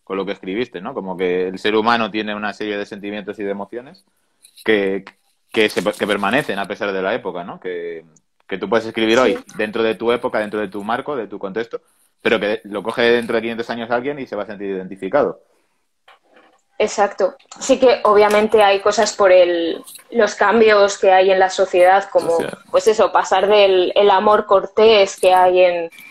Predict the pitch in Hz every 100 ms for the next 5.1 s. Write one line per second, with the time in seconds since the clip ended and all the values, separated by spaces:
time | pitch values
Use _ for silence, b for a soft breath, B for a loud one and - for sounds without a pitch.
0 | B - 220 214 208 202 196 214 226 208
1 | 190 190 - 208 190 196 220 214 208 202
2 | 208 196 185 208 196 220 233 202 208 294
3 | - b b b b 247 226 214 202 202
4 | 196 233 233 294 294 285 269 240 226 247
5 | 302